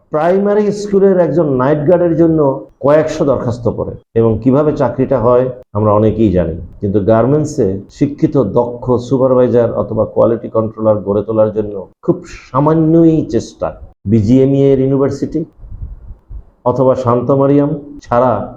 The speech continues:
কিছু সংখ্যক টেক্সটাইল ইঞ্জিনিয়ার প্রস্তুত করার, ইঞ্জিনিয়ার অথবা ডিপ্লোমা প্রস্তুত হচ্ছে বাংলাদেশের বিভিন্ন জায়গায়, কিন্তু অ্যাপারেল ম্যানুফ্যাকচারিং ইঞ্জিনিয়ার টেকনোলজি নাই বললেই চলে।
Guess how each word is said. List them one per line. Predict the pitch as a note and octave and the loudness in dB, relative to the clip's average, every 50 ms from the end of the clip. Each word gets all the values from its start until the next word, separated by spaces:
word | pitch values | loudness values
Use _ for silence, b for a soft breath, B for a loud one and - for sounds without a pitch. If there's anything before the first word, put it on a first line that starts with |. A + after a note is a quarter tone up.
| - _ | -12 _
কিছু | - C#3+ C#3 E3 E3+ | -4 -4 0 0 0
সংখ্যক | D3+ F3 F3+ - E3 D#3+ - - | 2 2 0 2 0 -2 -2 -2
টেক্সটাইল | C#3 C3 - - - E3 E3 E3 | -4 -4 -4 -2 -2 0 2 2
ইঞ্জিনিয়ার | E3 E3+ E3 D3+ F3 E3+ F3 F3 F3 F3 F3 F3 | 2 2 2 2 2 2 4 2 2 2 0 0
প্রস্তুত | D3 C#3+ - - - D#3 D#3+ - - - | -2 -2 -2 -2 -2 -2 -2 -2 -2 -2
করার, | C#3 C3+ C3 B2+ A#2+ - - - - - _ - - | 0 2 2 2 2 0 -2 -6 -14 -18 _ -4 0
ইঞ্জিনিয়ার | A#2+ C3 A#2 C3 D3 D#3 E3+ F3+ F#3+ F3 E3 - | 2 2 2 2 2 2 2 2 2 2 0 0
অথবা | C#3+ C#3+ C3+ C3 | 2 2 2 2
ডিপ্লোমা | A2+ A#2 G2+ G#2+ A#2+ B2 B2 C3+ B2 B2 | 2 0 0 2 2 2 2 0 0 0
প্রস্তুত | C3 A#2+ - - - B2+ G#2+ - - | -2 -2 -2 -2 -4 -4 -4 -4 -6
হচ্ছে | A#2 A2 - - A#2 | -8 -6 -6 -4 -2
বাংলাদেশের | G#2+ G2+ G2 G2 F#2+ F2+ - G#2 G2+ G2 | -2 -2 -2 -4 -8 -10 -10 -8 -4 -4
বিভিন্ন | F#2+ F2 F#2+ F#2+ G2 F#2 F2+ | -2 -2 -2 -2 -2 -2 -2
জায়গায়, | F#2+ F#2 F#2 F#2 G#2+ B2 - - _ - | 0 0 0 0 -2 -2 -4 -8 _ -2
কিন্তু | D3+ D#3 D#3 E3+ D#3 C3 B2 A2+ - - - - - _ - | 0 0 2 4 2 2 2 0 -4 -8 -12 -16 -10 _ -2
অ্যাপারেল | C3+ D3 - - F#3 G3+ G#3+ G3+ F3 | -2 0 0 2 2 2 2 2 2
ম্যানুফ্যাকচারিং | F3 E3+ E3 D3 D3+ - - - - E3+ D#3+ D#3+ D#3+ E3 D3+ C#3+ | 2 0 0 0 0 -2 -4 -2 -2 0 2 2 2 0 2 2
ইঞ্জিনিয়ার | C#3 C3+ B2+ B2+ B2+ A#2+ G#2 F#2+ F2 E2 - - - | 2 4 4 4 4 2 2 0 -2 -4 -8 -8 -4
টেকনোলজি | - A2 - - B2 B2+ B2+ C3+ A#2 G2 G#2 F2+ D#2+ - - - - - - - - - - | -4 -4 -2 0 0 2 2 2 2 0 0 -2 -2 -4 -12 -18 -16 -14 -14 -16 -16 -10 -4
নাই | A2 A2 A2 A2+ | -2 0 2 2
বললেই | A2 G2+ G2+ G2 F#2+ F2 - | 2 2 2 0 0 -2 -4
চলে। | - D2+ - - | -6 -10 -10 -12